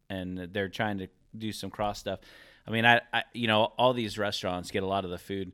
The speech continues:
It used to be like, and, and I know your, your, uh,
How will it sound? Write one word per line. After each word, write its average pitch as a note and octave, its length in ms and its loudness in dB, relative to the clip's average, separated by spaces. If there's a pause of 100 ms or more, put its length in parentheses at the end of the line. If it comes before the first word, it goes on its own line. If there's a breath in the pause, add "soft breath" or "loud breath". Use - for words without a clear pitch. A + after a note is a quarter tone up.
(240 loud breath)
It C#3 120 -2
used F#3+ 240 -4
to A2 60 -8
be A2 140 4
like, A#2+ 220 2 (180)
and, A#2 200 -2
and A#2 180 -2
I A#2 80 0
know G#2+ 380 0 (120)
your, A2 500 -2 (100)
your, G#2 360 -2
uh, F2+ 220 -4